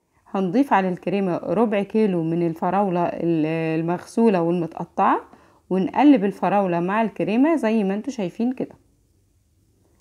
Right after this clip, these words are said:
اول نوعين من الكنافة هنعملهم هي المكشوفة والمكسوفة،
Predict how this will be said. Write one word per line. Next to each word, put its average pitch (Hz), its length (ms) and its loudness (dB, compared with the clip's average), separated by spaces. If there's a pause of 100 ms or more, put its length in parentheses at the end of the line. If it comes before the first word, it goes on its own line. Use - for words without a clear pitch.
(260)
اول 294 260 4
نوعين 214 440 0
من 175 140 -2
الكنافة 202 460 -4
هنعملهم 202 680 -2
هي 233 160 0
المكشوفة 214 600 -2
والمكسوفة، 262 600 0